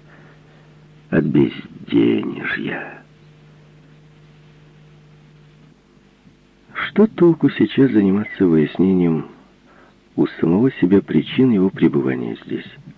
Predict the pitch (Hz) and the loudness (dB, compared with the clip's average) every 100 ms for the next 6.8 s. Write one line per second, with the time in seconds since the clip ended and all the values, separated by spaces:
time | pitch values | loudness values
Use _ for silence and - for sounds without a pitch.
0 | _ _ - - - - - - - - | _ _ -20 -20 -18 -20 -20 -20 -20 -20
1 | - - - _ - - 185 175 - 160 | -20 -20 -20 _ -12 2 4 4 2 2
2 | 151 147 139 127 - 117 110 113 117 110 | 4 4 4 2 2 2 4 4 4 4
3 | 98 - - 80 - 101 95 90 80 71 | 2 -4 -4 -2 0 0 0 -2 -2 -4
4 | - - - 69 - - 127 127 - - | -6 -8 -6 -6 -6 -2 0 -2 -6 -10
5 | - - - - - - - - - - | -8 -8 -10 -16 -20 -20 -20 -20 -20 -20
6 | - - _ _ _ _ _ - | -20 -20 _ _ _ _ _ -14